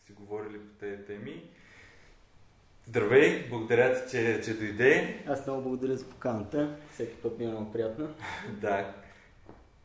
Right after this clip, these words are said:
Speaker 1: Какво се случи сега последно с теб и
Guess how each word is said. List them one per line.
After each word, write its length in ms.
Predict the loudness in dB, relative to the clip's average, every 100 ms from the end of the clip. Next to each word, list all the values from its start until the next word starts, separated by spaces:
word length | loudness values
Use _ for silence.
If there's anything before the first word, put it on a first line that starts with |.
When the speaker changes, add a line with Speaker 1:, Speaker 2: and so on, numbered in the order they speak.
| -10
Speaker 1:
Какво 300 | -8 0 0
се 60 |
случи 400 | 0 -6 -4 -4
сега 320 | -4 0 0 0
последно 380 | 4 4 6 0
с 260 | -6 2
теб 280 | 4 6 4 -8 -14 -10
и 400 | -6 -4 -4